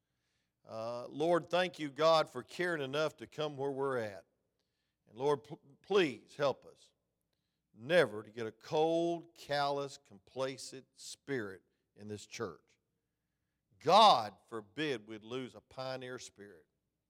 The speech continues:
God forbid that we'd just say it's too busy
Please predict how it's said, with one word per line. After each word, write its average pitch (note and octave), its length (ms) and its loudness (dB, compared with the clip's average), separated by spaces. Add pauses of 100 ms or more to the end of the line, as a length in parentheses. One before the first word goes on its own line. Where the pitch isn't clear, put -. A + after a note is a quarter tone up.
(500)
God G3+ 460 6
forbid D#3+ 640 -2
that A#2 160 -12
we'd C3 220 -8
just B2 220 -10
say C3+ 180 -4
it's A#2 180 -10
too F#3 220 -12
busy C#3+ 560 -8